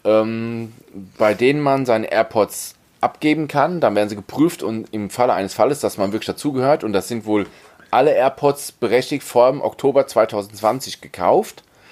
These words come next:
also eigentlich so gut wie alle, die werden geprüft und sollte man da wirklich Probleme haben oder das nachgewiesen werden, dann werden die ausgetauscht.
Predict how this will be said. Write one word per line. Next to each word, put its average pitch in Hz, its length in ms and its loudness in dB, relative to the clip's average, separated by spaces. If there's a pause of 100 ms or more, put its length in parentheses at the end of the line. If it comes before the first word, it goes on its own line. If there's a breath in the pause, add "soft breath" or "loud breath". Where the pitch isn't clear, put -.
(340 soft breath)
also 95 260 -2
eigentlich 98 200 -4
so 101 80 -10
gut 98 160 -12
wie 85 100 0
alle, 180 320 2 (760 soft breath)
die 107 80 -8
werden 107 140 0
geprüft 190 420 0
und 123 140 -4
sollte 139 260 2
man 117 180 0
da 107 100 4
wirklich 117 200 -2
Probleme 101 420 0
haben 120 320 4
oder 101 320 0
das 95 160 -6
nachgewiesen 117 560 -2
werden, 107 640 2
dann 101 240 0
werden 101 160 2
die 92 80 -2
ausgetauscht. - 560 -4